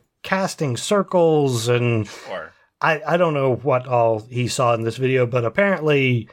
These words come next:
Speaker 1: since she is a fan of Harry Potter and a fan of this Instagram page, she's clearly a witch,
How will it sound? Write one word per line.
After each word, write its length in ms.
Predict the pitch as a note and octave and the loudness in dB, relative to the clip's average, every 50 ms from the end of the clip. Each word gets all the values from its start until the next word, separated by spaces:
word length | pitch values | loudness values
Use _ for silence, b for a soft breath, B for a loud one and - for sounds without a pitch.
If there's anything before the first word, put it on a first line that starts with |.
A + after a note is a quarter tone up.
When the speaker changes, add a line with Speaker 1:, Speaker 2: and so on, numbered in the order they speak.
| b b b | b b b
Speaker 1:
since 360 | - - - F#3 G3+ G3 F#3+ - | -12 -4 0 0 0 0 0 -6
she 260 | - - G3 G#3+ A3 | -6 -4 -2 0 0
is 140 | G3+ E3 B2 | 0 0 -2
a 40 | D3 | -2
fan 300 | C#3 - F#3 F#3+ F#3 E3+ | -2 0 2 2 2 2
of 80 | D3+ C3 | 0 0
Harry 260 | D3 E3 E3+ D#3 D3 | 2 2 2 2 0
Potter 480 | C3+ - F3+ F3 E3 C#3 C3 B2+ B2 B2 | 0 2 2 2 2 2 2 0 0 0
and 380 | B2 A#2 A#2 A#2+ A#2+ A#2+ A#2+ | -2 -2 -2 -2 0 0 -2
a 40 | A#2 | -2
fan 240 | A2+ - E3+ E3+ E3 D3+ | -2 0 0 0 2 0
of 80 | C3+ C3 | 0 0
this 160 | C#3 B2+ - | -2 0 0
Instagram 500 | F3+ F3 D3+ - C#3+ A#2+ C#3 C3 B2+ B2 | 0 -2 -2 -2 -4 -2 0 0 -2 -2
page, 280 | - C3 B2+ B2 A#2 | -2 -2 -2 0 -2
she's 220 | A2+ - C3+ B2 - | 0 0 -2 -2 -2
clearly 440 | - - - A#3+ B3+ B3+ A3+ F#3 D3 | -4 -4 -2 0 0 2 2 2 2
a 80 | C3 | 2
witch, 480 | A#2+ A#2+ A2 G#2 G2+ - - - - | 2 0 0 -2 -2 -4 -6 -6 -6